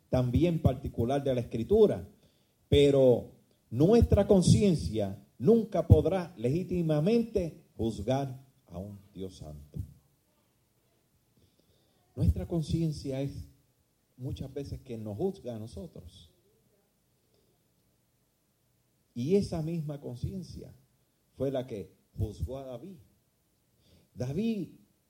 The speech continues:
en medio de, de su soledad, en medio de su aflicción, en medio de la pérdida que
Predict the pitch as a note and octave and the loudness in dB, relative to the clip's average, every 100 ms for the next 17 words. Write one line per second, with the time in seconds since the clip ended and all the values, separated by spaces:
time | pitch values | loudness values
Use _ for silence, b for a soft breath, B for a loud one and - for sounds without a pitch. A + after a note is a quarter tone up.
0 | _ _ _ _ _ - C#3 C3+ E3 G3+ | _ _ _ _ _ -8 -6 -4 -2 0
1 | G3 F3 D3+ C3 A2 _ _ _ _ _ | 0 0 0 -2 -6 _ _ _ _ _
2 | _ _ _ B2+ C3+ A#2+ G#2 - _ _ | _ _ _ -4 -2 -2 -4 -8 _ _
3 | - C3+ C#3 B2 B2 A#2+ A#2 F3 G3+ G3+ | -10 -8 -6 -6 -2 -2 -2 -4 -6 -10
4 | - A2 A2+ D#3 D#3 D#3+ C#3 B2+ G#2+ E2+ | -10 -10 -6 -4 0 0 0 -2 -4 -8
5 | - - C#3+ C3+ - B2 G#2+ - A#2 C3+ | -10 0 2 2 -2 -8 -12 -12 -10 -6
6 | F3+ A3 _ _ _ _ _ _ _ _ | -6 -10 _ _ _ _ _ _ _ _
7 | _ _ _ _ _ _ _ _ _ - | _ _ _ _ _ _ _ _ _ 0
8 | D3+ D#3+ G#3 A3+ F#3 E3+ C3+ - G3+ G#3+ | 2 4 4 6 6 4 2 2 2 0
9 | F#3+ D#3+ - B2+ A2+ | -2 -2 -2 -2 -2